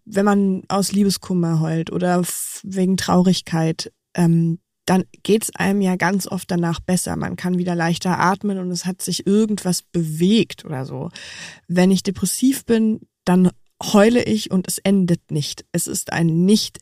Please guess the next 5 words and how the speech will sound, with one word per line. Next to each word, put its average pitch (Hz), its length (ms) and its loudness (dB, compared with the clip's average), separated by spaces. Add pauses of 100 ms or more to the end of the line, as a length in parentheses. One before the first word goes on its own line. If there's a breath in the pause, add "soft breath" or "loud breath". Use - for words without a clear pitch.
enden 190 540 2
wollender 165 500 0
Heulkrampf 220 1000 0
und 190 220 -4
danach 180 600 -2